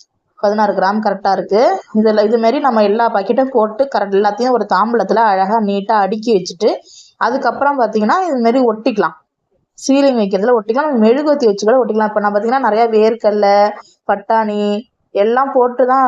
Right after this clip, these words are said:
ஒட்டிக்கிட்டு வச்சிருக்கேன். இது எல்லாத்தையும் நம்ம இப்ப தனித்தனியா பிரிச்சு ஐம்பது, ஐம்பதா எடுக்கலாம்.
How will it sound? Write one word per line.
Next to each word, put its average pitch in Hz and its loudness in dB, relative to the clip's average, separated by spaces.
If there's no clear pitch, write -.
ஒட்டிக்கிட்டு 214 -2
வச்சிருக்கேன். 208 0
இது 226 0
எல்லாத்தையும் 233 0
நம்ம 247 0
இப்ப 220 -6
தனித்தனியா 214 0
பிரிச்சு 233 -4
ஐம்பது, 214 0
ஐம்பதா 196 0
எடுக்கலாம். 202 -2